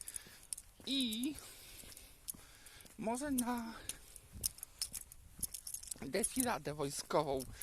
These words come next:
wezmę kamerę, jak do tego czasu nie zdigitalizuję taśmy. Chociaż sama widziałaś, że próbę digitalizacji podjąłem.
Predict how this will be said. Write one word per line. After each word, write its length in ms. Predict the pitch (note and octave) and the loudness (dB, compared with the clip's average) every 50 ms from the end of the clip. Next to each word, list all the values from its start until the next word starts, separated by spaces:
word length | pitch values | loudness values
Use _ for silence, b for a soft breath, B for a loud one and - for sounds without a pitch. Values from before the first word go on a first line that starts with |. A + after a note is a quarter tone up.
| B B B B - | B B B B 0
wezmę 400 | B2 D#3 D#3 - - D#3+ D#3 D3 | 0 2 2 2 2 2 2 2
kamerę, 640 | - - E3+ D3+ D3+ C3+ A#2+ A#2+ B2 B2 C#3 E3+ F#3+ B B B B B B B B - - B B B B B B B B B B B B B - - - | 2 2 0 6 6 6 8 8 8 6 6 6 4 B B B B B B B B -8 -8 B B B B B B B B B B B B B -10 -8 2
jak 220 | - D3 C#3+ - | 2 2 2 4
do 100 | C#3 D#3 | 0 -2
tego 220 | - - E3+ E3 - | 0 2 0 2 2
czasu 240 | - E3+ - - | 0 0 2 4
nie 120 | D#3+ D3 D3 | 4 4 4
zdigitalizuję 880 | E3 D#3 - E3+ F3 D#3+ E3 - F3 F3 G3 F3+ - - F3+ E3 E3 | 4 -2 -4 -4 -4 -4 4 6 6 6 6 2 2 6 6 6 6
taśmy. 720 | E3+ - - A#3+ B3 A#3 - - - - E3 A2 G#2 G2+ G#2+ - B B B B B B B B - B B B B B B B B B B B B B B - - - - - - - - - - - - - - - - - - - - - - - - - - - - - - - B B B B B B B B B B B - | 6 2 2 2 4 6 6 4 4 4 4 2 2 2 0 -2 B B B B B B B B -16 B B B B B B B B B B B B B B -12 -12 -12 -12 -14 -16 -16 -14 -14 -6 -6 -6 -6 -4 -6 -6 -6 -6 -6 -6 -8 -10 -6 0 0 0 0 0 -4 -2 4 B B B B B B B B B B B -6
Chociaż 200 | - G3+ G#3 G#3 | 2 4 4 4
sama 380 | - - - G#3 G#3 A3+ G#3+ G3 | 6 4 6 6 8 8 6 4
widziałaś, 600 | F3+ F3+ F3 - F#3+ G3 G3 G3 F#3 - - - B B B B B B | 4 2 2 4 6 6 6 4 2 0 -2 -4 B B B B B B
że 240 | C#3 C#3+ F3+ F3+ E3+ | 2 6 6 6 6
próbę 400 | - - - A3 A3 F#3+ G3+ F#3 | 4 2 2 2 4 4 4 2
digitalizacji 1120 | F3+ F#3+ F3 D#3 D#3+ D#3 - - F3+ F3 E3+ D#3 - F#3 - - - - - F3+ E3+ - B B B B B B - - - - - - | 2 0 -4 -4 -6 -2 6 6 6 6 6 6 6 6 6 4 -2 0 0 0 0 -2 B B B B B B -10 -10 -8 0 2 4
podjąłem. 720 | F#3 F3+ F3 F#3+ G#3 A3+ F#3+ D3+ B2+ A2 A2 A2 G#2+ A2+ | 4 4 4 4 8 10 10 10 10 8 8 8 6 6